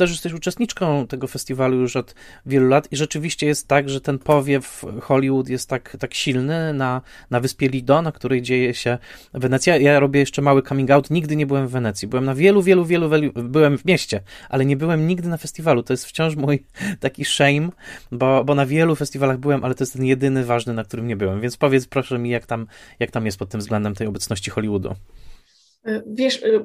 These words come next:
Speaker 2: mam, mam takie wrażenie, że, e, festiwale te europejskie, chociaż one jakby, em, wyrosły, e, trochę w kontrze może do Hollywood, chociaż to nie jest może na, do, do, do końca dobrze powiedziane, bo one zawsze były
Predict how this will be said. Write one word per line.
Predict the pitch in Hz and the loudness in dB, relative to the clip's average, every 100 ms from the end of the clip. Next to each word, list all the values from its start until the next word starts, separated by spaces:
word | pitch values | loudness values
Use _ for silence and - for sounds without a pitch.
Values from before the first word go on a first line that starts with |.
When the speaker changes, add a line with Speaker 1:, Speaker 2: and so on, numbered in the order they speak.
| - | 2
Speaker 2:
mam, | 240 262 | 2 4
mam | 247 254 247 | 4 2 0
takie | 240 240 | -4 -4
wrażenie, | 240 220 254 294 233 | -4 0 2 2 2
że, | 208 214 208 208 208 - - - 233 | 0 -4 -4 -6 -8 -12 -20 -12 -10
e, | 226 | -2
festiwale | 240 233 - 220 262 247 | 0 0 0 4 4 4
te | 240 | 2
europejskie, | 214 214 269 285 - | 0 2 2 2 0
chociaż | 240 220 220 | -4 -4 -4
one | 214 214 | -2 -2
jakby, | 214 202 214 214 202 | -2 -2 0 2 2
em, | 214 202 208 - - - | 0 0 -4 -16 -20 -16
wyrosły, | 208 202 220 233 277 285 - 247 247 240 233 226 226 - - 208 | -2 4 6 6 4 4 -4 0 4 6 4 -2 -8 -20 -16 -10
e, | 208 | -10
trochę | 208 254 240 240 247 240 233 | -8 -6 0 2 2 0 -4
w | 208 - - | -6 -14 -12
kontrze | - 208 277 - - 349 359 | -2 0 0 -2 -2 2 2
może | 320 311 320 | 2 -2 -4
do | 302 | -4
Hollywood, | 311 277 285 339 | -2 -2 -2 -6
chociaż | - 320 - | -6 -6 -6
to | - | -6
nie | 269 285 | -4 -2
jest | 269 | -2
może | 269 247 | -2 0
na, | 240 - | 0 -2
do, | 208 214 - | -4 -6 -2
do, | 214 | 0
do | 240 226 | 2 0
końca | 247 254 254 | 0 0 0
dobrze | 240 240 | 0 0
powiedziane, | 240 240 240 226 208 | -2 -2 0 2 0
bo | 208 | -2
one | 226 220 | -2 -2
zawsze | 226 220 - | -2 -4 -10
były | 185 208 202 | -4 -2 -2